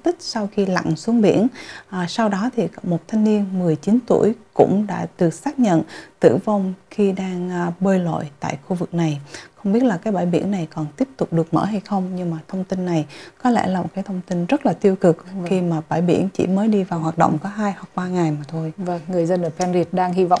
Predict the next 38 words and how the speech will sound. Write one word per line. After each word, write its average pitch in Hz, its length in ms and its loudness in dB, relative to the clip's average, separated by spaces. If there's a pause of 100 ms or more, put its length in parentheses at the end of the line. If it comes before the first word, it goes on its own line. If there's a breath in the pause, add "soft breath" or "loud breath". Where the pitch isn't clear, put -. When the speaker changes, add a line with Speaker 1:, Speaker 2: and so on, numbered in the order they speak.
Speaker 2:
có 170 100 -2
bãi 180 140 4
biển 175 280 2
vì 160 140 2
để 151 180 2
đối 160 160 2
phó 160 160 -4
với 180 180 2
mùa 196 180 4
hè 160 340 2
rất 185 180 -6
nắng 185 140 0
Speaker 1:
Rất 180 60 2
Speaker 2:
nóng 170 120 2
Speaker 1:
nóng. 196 100 2
Speaker 2:
hiện 175 140 2
nay. 175 320 0
Speaker 1:
Dạ. 165 140 -6
Speaker 2:
Vâng. 165 160 -4 (380 loud breath)
Speaker 1:
Chính 214 180 8
quyền 214 120 8
địa 165 100 8
phương 180 280 0
có 196 120 -2
lẽ 214 180 2
là 180 100 -2
phải 180 120 -2
suy 180 260 -2
nghĩ 165 100 2
lại. 170 200 -6 (140)
Speaker 2:
Vâng, 180 260 -2 (180)
nhưng 170 220 -8
mà 160 160 -8
quả 151 180 -4
là 147 300 -6
rất 190 120 -6
xui 180 160 -4
xẻo. 160 200 -4